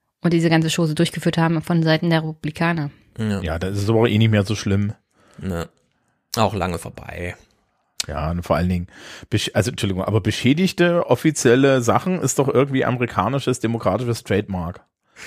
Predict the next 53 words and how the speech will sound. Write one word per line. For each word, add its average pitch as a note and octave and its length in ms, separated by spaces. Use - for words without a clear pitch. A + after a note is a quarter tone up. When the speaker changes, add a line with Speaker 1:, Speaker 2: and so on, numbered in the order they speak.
Speaker 3:
Äh, B2 100
im C3+ 60
Speaker 2:
Ja, F#3 60
das F#3+ 100
muss G3 60
Speaker 3:
Übrigen, D#3 200
ne, B2+ 140
Speaker 2:
kaputt F#3+ 120
sein. G#2 200
Speaker 3:
dieses D#3+ 260
Impeachment G#3+ 600
gegen E3 220
Trump E3+ 300
ist - 220
an D3 160
wem F#3 160
gescheitert? A#3 680
Mitch G#2 280
McConnell, C3+ 440
der G#2 140
von G#2 140
vornherein A#2 340
gesagt A#2+ 280
hat, F#2+ 80
das - 100
Speaker 2:
Richtig. F2 160
Speaker 3:
passiert F3+ 220
hier D3+ 100
nicht. G#2+ 260
Speaker 2:
„Wir A2+ 180
lassen A2 260
hier A2 120
keine G2+ 240
Zeugen G#2+ 280
zu“, E2 160
hat D#2 80
er E2+ 60
gesagt. - 500
Zack. G2 280
Speaker 3:
Ja. F2+ 180
Speaker 2:
„Wir G2 120
haben G#2 120
die G2+ 80
Mehrheiten, A2 400
wir F#2+ 100
machen G#2+ 160
erst F#2 160
gar F#2+ 120
kein F#2+ 180
Verfahren F#2 400
mit - 160
Zeugen.“ - 300
Speaker 1:
Wie, G#3+ 320